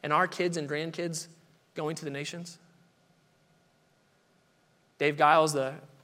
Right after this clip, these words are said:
who was with us last month, outgoing director of Compass World Partners, he said this, he goes, "A lot of parents and grandparents wanna say to their kids, 'I want you to love Jesus.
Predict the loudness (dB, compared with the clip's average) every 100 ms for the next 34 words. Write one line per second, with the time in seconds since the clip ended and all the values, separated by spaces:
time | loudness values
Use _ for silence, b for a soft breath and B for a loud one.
0 | -4 -2 0 0 2 0 -4 -12 -4 -2
1 | -2 -4 -6 -8 -18 -6 -6 -4 -4 -4
2 | -8 b b b b b b b _ _
3 | _ _ _ _ _ _ -4 4 4 6
4 | 6 6 4 0 -4 -4 -2 -2 0 0
5 | 0 -2 -4 -8 -12 -20 _ _ _ _
6 | _ _ _ -4 2 2 2 -4 -14 _
7 | 2 2 4 2 2 2 B B B 2
8 | 6 8 6 2 0 2 0 0 2 2
9 | 0 0 -4 B B 0 4 4 6 4
10 | 4 4 6 2 0 4 6 6 4 0
11 | 0 -4 -6